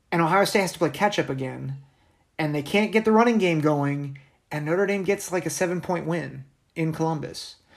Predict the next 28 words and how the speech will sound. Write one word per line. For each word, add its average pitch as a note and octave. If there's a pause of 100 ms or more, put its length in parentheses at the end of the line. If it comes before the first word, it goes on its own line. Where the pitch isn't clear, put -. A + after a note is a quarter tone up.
(140)
Which, -
by G3+
the G#3
way, F3+
Ohio G3
State A3 (440)
does A3
not C#4
have D#4+
a F4
great E4+
home D#4+
field D#4+
advantage. B3+ (680)
They D4+
typically C#4+
lose A3+ (540)
non-conference, G#3 (400)
uh, D#3
big-time G#3
non-conference E3+
Power D3+
Five C#3+
games. - (720)
You -
know, C#3
you, C3+ (200)
Oklahoma, A3+